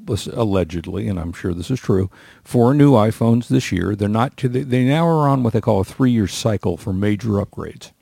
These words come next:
So you won't see a lot of change in the look of the phone, but they're gonna be coming out with the Mini again, which is, uh, rumored to be the last year for the Mini 'cause, frankly, it didn't sell very well.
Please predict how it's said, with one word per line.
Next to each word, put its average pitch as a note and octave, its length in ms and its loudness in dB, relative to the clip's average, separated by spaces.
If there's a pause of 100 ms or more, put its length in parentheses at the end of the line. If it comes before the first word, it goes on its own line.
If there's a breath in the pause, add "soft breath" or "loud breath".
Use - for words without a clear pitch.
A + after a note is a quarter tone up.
(600)
So - 160 2
you A2+ 160 6
won't A#2 160 2
see A#2+ 100 -2
a G#2+ 60 -2
lot G2+ 180 -2
of F2 80 -6
change G2+ 320 -4
in F#2 100 0
the F#2 60 -4
look F#2 220 -6
of F2+ 80 -6
the F#2 80 -10
phone, G2 420 -4 (340 loud breath)
but A2+ 280 0
they're A#2 160 4
gonna A#2+ 180 2
be A2+ 100 -2
coming G#2+ 280 0
out G#2+ 180 0
with A#2 240 -4
the A2 220 0
Mini G#2+ 420 4
again, G#2+ 400 0
which - 240 -4
is, G2+ 340 -2
uh, G2+ 480 -6
rumored B2+ 360 4
to B2+ 80 0
be A2+ 100 0
the F#2+ 100 -2
last G2+ 380 -2
year A2 100 0
for B2 140 -4
the G#2+ 80 0
Mini F#2+ 260 -2
'cause, F#2+ 160 -2
frankly, F#2+ 340 -4
it - 20 -2
didn't F2+ 240 -4
sell A2 240 0
very F#2 280 -6
well. G2 380 -8